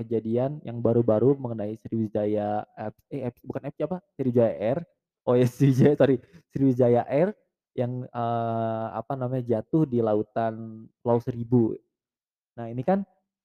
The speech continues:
eee, dalam company, suatu company kan ini se-, krisis, krisis yang sangat begitu, eee, apa namanya, besar sekali kan, di mana ditakutkan,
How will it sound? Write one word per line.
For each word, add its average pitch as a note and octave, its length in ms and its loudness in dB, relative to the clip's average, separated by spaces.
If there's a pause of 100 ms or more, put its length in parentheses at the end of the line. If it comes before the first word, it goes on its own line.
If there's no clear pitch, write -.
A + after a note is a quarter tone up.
(160)
eee, D3 400 2
dalam D3 280 2
company, D3 760 -2
suatu D3 360 0
company D3 380 -4
kan F#3+ 100 -4
ini G#3 140 -2
se-, - 160 -12
krisis, C3 480 -2 (320)
krisis C#3 280 0
yang C3+ 120 2
sangat C3 240 0
begitu, A#2+ 580 2
eee, A2+ 380 0
apa A#2+ 220 -6
namanya, C#3 280 -4
besar A#2+ 340 -6
sekali A#2 500 -4
kan, B2+ 160 -4 (580)
di B2 120 0
mana C3 280 -2 (380)
ditakutkan, C#3+ 840 2